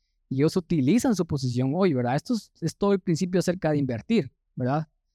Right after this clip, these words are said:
Y número tres, más específicamente, esta persona vino y usó lo que tenía ahorita para hacer amigos.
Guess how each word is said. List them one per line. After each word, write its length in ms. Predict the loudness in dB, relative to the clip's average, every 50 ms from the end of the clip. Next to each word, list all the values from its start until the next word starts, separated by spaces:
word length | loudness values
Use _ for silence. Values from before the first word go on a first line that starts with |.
| _ _ _ _ _ _
Y 80 | -4 -2
número 260 | 0 2 2 2 0
tres, 380 | 0 2 2 2 2 0 0 0
más 260 | 0 2 2 0 -2
específicamente, 800 | -6 -8 -8 -6 -4 -4 -4 -2 -2 0 0 0 0 0 -2 -2
esta 140 | -2 -2
persona 420 | -2 -2 -4 -2 -2 0 0 0 2
vino 400 | 2 2 2 2 2 2 0 -2 -6 _ _
y 180 | -4 -2 0 0
usó 340 | 0 -2 -2 0 0 2 2
lo 100 | 2 0
que 100 | -2 -4
tenía 380 | -6 -4 -4 -2 0 0 0
ahorita 580 | 2 0 0 0 0 0 -2 -2 -4 -6 -6 -8 _ _ _ _ _ -20 -20 _ _
para 300 | -2 0 0 0 0 -2
hacer 420 | -4 -4 -2 0 0 0 0 -2 -4 _
amigos. 1000 | -4 -2 0 2 2 4 4 4 4 2 0 -2 -6 -12 -14 -16 -18 -20 -20